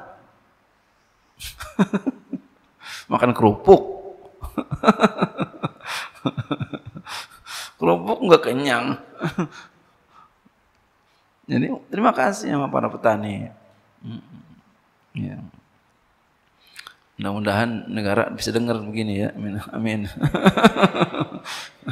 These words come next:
Iya.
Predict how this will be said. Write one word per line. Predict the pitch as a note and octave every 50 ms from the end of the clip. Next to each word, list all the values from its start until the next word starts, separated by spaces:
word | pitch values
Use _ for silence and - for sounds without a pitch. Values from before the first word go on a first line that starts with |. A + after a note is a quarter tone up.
| - - C3 - - - - - - _ - - G#2 - A#2 G2 - - - - - - - _ _ - - - A2 G2 - - - - - - _ _ _
Iya. | - - G2+ G2 G2 F#2+ F#2 F#2+